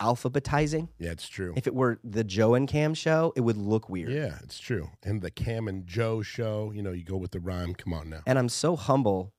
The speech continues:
Speaker 1: that I let my ego <laughs> set to the side. And I'm letting everyone know how humble I am.
Speaker 2: I'm humble and I'm proud of it. That, that's a, that's a, that's truly a cued line from my mom. My mom actually said that once.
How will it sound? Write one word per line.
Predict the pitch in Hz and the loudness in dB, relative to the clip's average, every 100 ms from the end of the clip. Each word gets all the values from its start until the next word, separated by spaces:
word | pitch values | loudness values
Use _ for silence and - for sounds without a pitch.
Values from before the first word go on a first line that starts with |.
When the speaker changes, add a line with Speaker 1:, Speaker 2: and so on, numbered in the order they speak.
| - | -10
Speaker 1:
that | 101 101 | -4 0
I | 104 | 0
let | 107 113 | 0 0
my | 101 | -2
ego | 98 110 101 110 101 95 | 0 -4 0 0 0 -2
<laughs> | |
set | 82 - - | -6 -12 -14
to | - | -14
the | 98 101 | -12 -6
side. | - 123 113 98 | 2 4 6 4
And | 107 | 4
I'm | 131 | 6
letting | 139 139 | 6 8
everyone | 139 135 | 6 6
know | 135 120 | 8 6
how | 113 | 6
humble | 110 107 87 | 4 0 -2
I | 82 | -6
am. | 67 - | -10 -8
Speaker 2:
I'm | 165 | -2
humble | 135 131 131 151 | 0 0 0 -2
and | 139 | -2
I'm | 101 | -4
proud | 101 139 139 | -6 -6 -4
of | 139 107 | -2 -2
it. | 85 - - - - 104 - | -4 -8 -14 -18 -12 -12 -4
That, | 120 113 | -4 -4
that's | 123 113 | -8 -8
a, | 107 - - | -8 -8 -6
that's | 120 - | -6 -4
a, | 131 | -8
that's | 113 117 120 - | -2 -2 -2 -6
truly | - 147 120 98 | -2 -2 -2 -6
a | |
cued | - - 113 | -6 -6 -4
line | 98 95 87 | -2 -4 -4
from | - | -8
my | 85 | -6
mom. | 85 82 | -4 -4
My | 82 | -4
mom | 85 90 | -2 -4
actually | 87 90 | -6 -8
said | 85 87 | -4 -2
that | 87 | -2
once. | 85 | -4